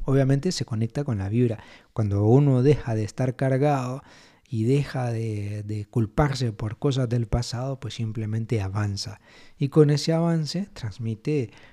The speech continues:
cosas positivas para uno y para otros. Así que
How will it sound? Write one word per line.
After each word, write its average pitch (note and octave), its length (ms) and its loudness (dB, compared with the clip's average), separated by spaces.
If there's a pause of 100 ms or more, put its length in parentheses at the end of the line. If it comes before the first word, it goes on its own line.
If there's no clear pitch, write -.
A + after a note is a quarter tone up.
(120)
cosas A#2+ 320 -2
positivas A#2 760 -2
para G2+ 280 -2
uno F#3+ 420 0
y B2 100 -6
para G#2 300 -6
otros. G#2+ 540 -8
Así A2+ 280 -10
que A#2+ 300 -2